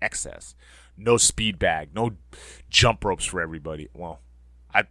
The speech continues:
now that I think about it, maybe a couple people on jump ropes. Wasn't enough for everyone. How do we live like that?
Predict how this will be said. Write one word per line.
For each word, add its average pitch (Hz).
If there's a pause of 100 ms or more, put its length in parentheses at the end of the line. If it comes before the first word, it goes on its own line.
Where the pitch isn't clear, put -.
(240)
now 131
that 127
I 120
think 120
about 113
it, -
maybe 110
a -
couple -
people 98
on 90
jump 95
ropes. 73 (460)
Wasn't 131
enough 123
for 107
everyone. 85 (1160)
How 135
do 147
we 127
live 123
like 85
that? -